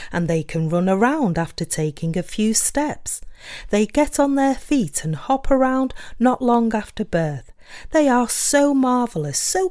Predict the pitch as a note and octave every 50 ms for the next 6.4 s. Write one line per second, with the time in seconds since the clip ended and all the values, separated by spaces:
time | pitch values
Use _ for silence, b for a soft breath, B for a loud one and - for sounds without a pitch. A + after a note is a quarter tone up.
0 | - - - - E4 E4 E4 C#4+ - - - F#3+ F3+ F#3 F#3+ G#3 G#3 G3 - -
1 | E3 D3+ C#3+ C3 B2 - - B B B B B B B B B - - C4+ D4+
2 | F4 F4+ E4+ D4 A#3 G3 E3+ E3 D#3 C#3 D#3 D3+ C#3+ C#3+ C#3 C3+ - B B B
3 | B - D#3 D#3 D3 D#3+ D3+ - D#3 D#3 D3+ D3+ D3 C#3+ C#3 - - - D#4 D#4
4 | - - - F#3+ D#3+ - F3 F3 F3+ F3+ - - - D#4+ D#4 - - F4+ D#4+ B3+
5 | F#3+ - E3 E3 D#3+ - - - - E3 D#3+ D#3+ - - D#3 D3+ D3+ D3+ - -
6 | D#3 C#3+ C#3 - - - - -